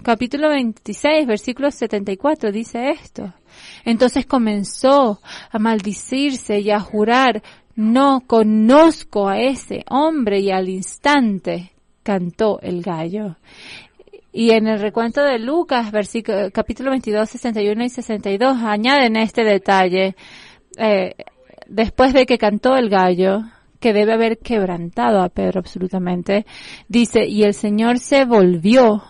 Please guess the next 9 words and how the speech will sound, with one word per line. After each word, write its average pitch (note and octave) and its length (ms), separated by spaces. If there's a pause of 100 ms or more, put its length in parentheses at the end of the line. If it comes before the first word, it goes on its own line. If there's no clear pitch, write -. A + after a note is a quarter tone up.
(160)
y A3 120
miró G3 560
a G#3+ 80
Pedro, F3 680 (120)
y G#3 300
él B3 240
salió A3+ 520
y G#3+ 160
llogó-, G3 600